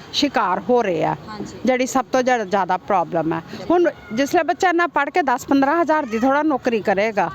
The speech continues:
Speaker 2: ਹਾਂਜੀ।
Speaker 1: ਤੇ ਫਿਰ ਪ੍ਰਾਈਵੇਟ ਸਕੂਲ ਵਾਲਿਆਂ ਨੇ ਦੇਣਾ ਕੀ ਆ? ਕੁਛ ਵੀ ਨਹੀਂ।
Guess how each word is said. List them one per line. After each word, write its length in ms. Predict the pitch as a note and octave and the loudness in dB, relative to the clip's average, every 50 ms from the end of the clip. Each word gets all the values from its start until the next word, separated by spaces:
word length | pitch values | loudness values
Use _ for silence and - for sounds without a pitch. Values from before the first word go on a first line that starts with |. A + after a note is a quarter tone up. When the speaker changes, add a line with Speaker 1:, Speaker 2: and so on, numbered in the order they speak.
| - - | -8 -12
Speaker 2:
ਹਾਂਜੀ। 260 | - G#3 G2+ - - - - - - - - - - - - - | -14 -14 -14 -16 -16 -16 -16 -18 -18 -18 -18 -20 -20 -20 -4 0
Speaker 1:
ਤੇ 100 | - D4 | 0 0
ਫਿਰ 200 | C#4 - D#4+ C#4 | 2 4 2 2
ਪ੍ਰਾਈਵੇਟ 440 | C4 C#4 C#4+ C4+ C4 C#4 C4+ D4 C#4 | 2 2 0 0 0 0 -2 -2 -4
ਸਕੂਲ 320 | - - - C#4+ C#4 C#4 C4+ | -4 -2 0 2 4 4 4
ਵਾਲਿਆਂ 280 | C4 B3+ B3+ B3+ B3+ | 2 2 2 2 2
ਨੇ 100 | C4 C4 | 2 0
ਦੇਣਾ 320 | C4 A3+ G#3+ F#3 F#3 F3 F3 | 0 0 0 2 0 0 -2
ਕੀ 320 | - - F#3 F3 F3 E3+ | -2 -4 -6 -4 -4 -6
ਆ? 80 | E3 E3 - - - - - - | -6 -8 -10 -16 -20 -20 -14 -4
ਕੁਛ 240 | - A#3+ A3+ - - | -2 -2 -2 -2 -2
ਵੀ 100 | C4 C4+ | -2 0
ਨਹੀਂ। 160 | B3+ B3 A#3 | 0 0 -2